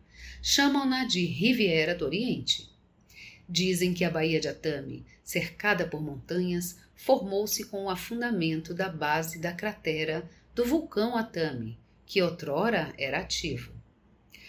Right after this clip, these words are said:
A história de Atami é bem antiga, e após a abertura do túnel Tanná, em mil novecentos e trinta e quatro,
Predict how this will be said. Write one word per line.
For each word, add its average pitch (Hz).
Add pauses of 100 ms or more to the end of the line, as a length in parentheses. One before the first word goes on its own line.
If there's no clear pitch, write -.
(140)
A 151
história 151
de 143
Atami 202
é 285
bem 165
antiga, 127 (400)
e 170
após 175
a 185
abertura 208
do 175
túnel 151 (120)
Tanná, 175 (340)
em 160
mil 220
novecentos 220
e 131
trinta 196
e 175
quatro, 175